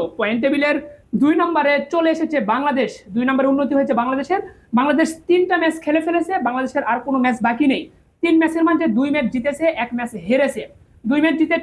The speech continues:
চার পয়েন্ট পেয়েছে বাংলাদেশ। বাংলাদেশের বর্তমান নেট রান রেটটা মাইনাস শূন্য দশমিক দুই সাত শূন্য। পয়েন্ট টেবিলের এক নম্বরে অবস্থান করছে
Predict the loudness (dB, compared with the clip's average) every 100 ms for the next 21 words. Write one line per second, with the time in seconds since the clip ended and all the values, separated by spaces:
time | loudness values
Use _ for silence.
0 | 0 -2 0 -2 -2 -4 -2 -2 -2 -2
1 | -4 -4 -6 -4 -6 -2 -2 0 0 2
2 | 0 -2 -4 -4 -2 -4 -4 -14 _ -6
3 | 0 2 2 2 0 -6 -4 -2 0 -2
4 | -2 -4 -4 -6 -8 -2 0 0 0 0
5 | -2 -4 -2 -2 -4 -18 -18 -2 2 2
6 | 0 -6 -16 _ -10 -2 0 0 2 2
7 | 2 -2 -10 _ _ _ -6 -2 0 0
8 | 0 0 0 -2 -6 -6 -6 -4